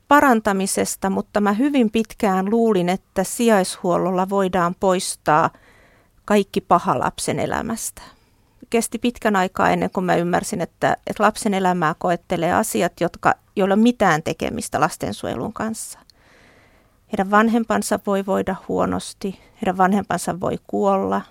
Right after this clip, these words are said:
nämä lapset voi sairastua syöpään, he voi sairastua psyykkisesti, he voi menette-, kokea isoja menetyksiä, heitä voidaan ankarasti kiusata koulussa.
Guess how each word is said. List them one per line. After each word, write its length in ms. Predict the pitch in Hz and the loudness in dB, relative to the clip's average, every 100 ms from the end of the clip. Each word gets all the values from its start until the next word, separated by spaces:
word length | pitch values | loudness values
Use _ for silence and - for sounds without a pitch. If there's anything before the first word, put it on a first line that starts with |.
| _ | _
nämä 160 | 220 196 | -2 2
lapset 280 | 185 - 196 | 2 0 -6
voi 140 | 185 165 | -4 -2
sairastua 600 | - 165 - - - - | 0 0 -2 -6 -8 -8
syöpään, 1040 | - - - 190 185 185 _ 202 190 190 - - - - - _ _ _ 190 | -8 -10 -4 0 2 0 _ -2 0 -2 -6 -16 -20 -20 -20 _ _ _ -2
he 120 | 180 | 2
voi 300 | 185 170 160 | 4 2 2
sairastua 560 | - 160 - - - - - | 0 0 0 -4 -8 -8 -8
psyykkisesti, 1400 | - 185 175 - - 202 - 196 185 - - 180 180 - _ _ _ - | -8 -4 -4 -6 -8 -8 -4 -4 -4 -8 -8 -6 -8 -10 _ _ _ -6
he 120 | 185 | -2
voi 380 | 180 156 160 156 _ - - | 0 2 0 -2 _ -12 -4
menette-, 720 | 196 190 190 190 _ - 196 - | -2 2 0 -2 _ -4 -4 0
kokea 400 | 202 - 190 170 | -2 0 0 0
isoja 400 | 180 - 175 165 | -4 -4 -2 0
menetyksiä, 880 | 180 185 180 - 170 - - - 165 | 0 0 -2 -4 -8 -8 -10 -2 0
heitä 280 | 185 170 175 | 0 -2 -2
voidaan 320 | 165 160 165 | -2 0 0
ankarasti 680 | - 175 175 - 170 - - | 0 0 0 -2 -2 -6 -12
kiusata 440 | - - - - - _ | -6 -6 -4 -6 -8 _
koulussa. 640 | - - - 233 - - | -4 -2 -6 -12 -16 -20